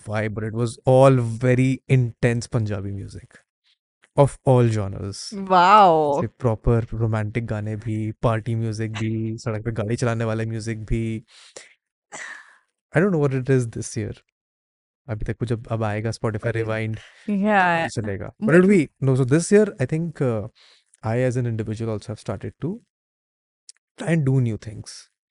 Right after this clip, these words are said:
Speaker 1: मैंने रियलाइज करा कि पिछले पाँच साल दिल्ली में रह के
Speaker 2: हम्म।
Speaker 1: मैंने ऐसे दिल्ली को उत-, उससे ज़्यादा एक्सप्लोर ही नहीं किया जितना मैंने बचपन, बचपन में कर लिया था।
Speaker 2: हम्म।
Speaker 1: So I've now started going to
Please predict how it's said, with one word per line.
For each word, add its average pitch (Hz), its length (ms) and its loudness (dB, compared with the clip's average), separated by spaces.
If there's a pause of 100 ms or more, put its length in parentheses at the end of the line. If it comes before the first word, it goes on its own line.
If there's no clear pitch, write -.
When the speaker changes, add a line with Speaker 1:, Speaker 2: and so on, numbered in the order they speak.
(540)
Speaker 1:
मैंने 117 60 0
रियलाइज 131 300 2
करा 131 200 2
कि 139 80 -2
पिछले 131 260 -4
पाँच 113 260 -4
साल 117 160 -4
दिल्ली 107 200 -4
में 113 100 -2
रह 101 120 -6
के - 140 -12
Speaker 2:
हम्म। 185 600 -4 (400)
Speaker 1:
मैंने 123 120 0
ऐसे 143 160 -6
दिल्ली 127 300 0
को 147 240 0
उत-, - 380 -6
उससे 143 200 -4
ज़्यादा 165 200 2
एक्सप्लोर 135 320 0
ही 143 60 2
नहीं 143 120 0
किया 139 100 0
जितना 127 240 -2
मैंने 123 160 -2
बचपन, 117 240 -4
बचपन 113 240 -6
में 110 100 -4
कर 101 140 -6
लिया 104 200 -8
था। - 240 -16
Speaker 2:
हम्म। - 260 -8 (500)
Speaker 1:
So - 60 -8
I've 120 140 2
now 120 260 0
started 131 300 -2
going 120 240 -2
to 135 120 -4